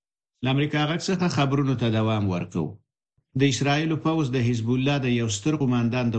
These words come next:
وژلو ادعا کړې. د اسرائیل په وینا دغه قومندان د لبنان جنوب کې پر اسرائیلي ځواکونو د توغندیو توغولو او د زغرې ضد توغندیو د څار دنده لرله. پوځ ویلي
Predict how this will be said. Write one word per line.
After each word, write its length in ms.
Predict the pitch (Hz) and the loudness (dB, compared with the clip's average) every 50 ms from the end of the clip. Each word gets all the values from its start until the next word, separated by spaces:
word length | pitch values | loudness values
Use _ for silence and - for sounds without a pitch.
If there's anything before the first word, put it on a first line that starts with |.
| 107 | 0
وژلو 380 | 107 101 98 98 110 110 104 101 | 0 0 0 0 0 0 0 0
ادعا 360 | 98 95 95 87 92 90 90 90 90 | 0 0 0 0 0 -2 -2 -2 -2
کړې. 200 | - 87 82 80 - - - - - - - | -2 -2 -2 -4 -6 -8 -14 -16 -18 -6 0
د 60 | - | 0
اسرائیل 460 | 113 113 104 117 113 120 127 139 151 147 | 2 2 2 0 0 2 0 0 0 0
په 100 | 156 156 | 0 0
وینا 340 | 147 139 131 127 120 117 110 | 0 0 0 0 0 0 0
دغه 240 | 104 127 127 123 120 | -2 -2 -2 -2 -2
قومندان 560 | 117 - 110 104 110 110 104 107 117 123 120 113 | -2 -2 0 0 0 0 2 2 2 2 2 0
د 80 | 104 | 0
لبنان 440 | 107 104 104 101 95 98 117 123 123 113 | 2 2 2 2 2 0 0 2 0 0
جنوب 380 | 95 92 104 107 120 135 143 139 - | 0 0 0 0 2 0 0 -2 -4
کې 160 | - 95 85 - - _ - 104 | -4 -4 -4 -4 -6 _ -2 0
پر 100 | 113 107 | 0 0
اسرائیلي 520 | 107 104 - - 107 107 110 117 120 127 | 0 0 0 0 0 0 2 2 0 0
ځواکونو 540 | 117 101 110 110 104 104 101 113 120 117 120 | 0 0 0 0 0 0 -2 0 0 0 0
د 100 | 104 95 101 95 95 | 0 0 -2 -2 0
توغندیو 640 | 104 101 92 98 104 101 101 101 117 127 127 120 104 | 0 0 0 0 0 0 2 2 2 0 0 0 -2
توغولو 640 | 98 - 98 87 92 98 104 113 131 143 151 160 160 160 - - _ _ - | -2 -2 -2 -2 0 0 2 2 2 2 0 0 -2 -4 -8 -12 _ _ -2
او 120 | - - 104 | 0 2 2
د 80 | 101 101 110 | 2 2 2
زغرې 340 | 104 98 98 120 131 127 117 101 95 | 0 0 0 0 0 0 0 0 0
ضد 160 | 139 147 147 | 0 -2 0
توغندیو 520 | - 143 123 107 113 110 107 104 117 117 107 | 0 0 0 2 0 0 2 0 0 0 -2
د 80 | 95 98 | -2 -4
څار 240 | 98 113 107 104 95 | -2 -2 0 0 0
دنده 360 | 90 101 98 92 92 90 90 | 0 0 0 0 0 0 -2
لرله. 420 | 87 87 87 87 85 82 80 76 - - _ _ _ _ _ _ _ _ - | -2 -2 -2 -2 -2 -2 -2 -4 -6 -10 _ _ _ _ _ _ _ _ -2
پوځ 240 | 123 127 127 123 110 101 | 0 0 2 0 0 0
ویلي 460 | 107 110 110 113 127 139 143 156 156 | 0 0 0 0 0 0 0 0 -2